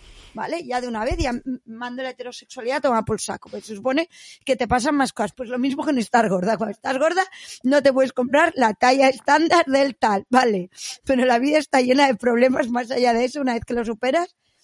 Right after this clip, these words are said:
real time, real life, con lo cual me parece una serie con un tono, eh, precioso y que, eh, y de estas que, que, que te dejan cosita. Y un libro.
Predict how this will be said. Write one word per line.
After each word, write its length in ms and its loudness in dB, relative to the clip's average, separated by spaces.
real 360 -2
time, 260 0
real 280 0
life, 260 -2
con 120 2
lo 80 0
cual 160 2
me 120 0
parece 260 0
una 160 0
serie 340 -2
con 200 0
un 220 4
tono, 560 2
eh, 420 2
precioso 600 0
y 140 -4
que, 480 -4
eh, 100 -14
y 100 -4
de 100 0
estas 300 -4
que, 600 0
que, 180 -10
que 120 -2
te 140 -2
dejan 720 0
cosita. 640 -12
Y 280 0
un 140 -4
libro. 340 -8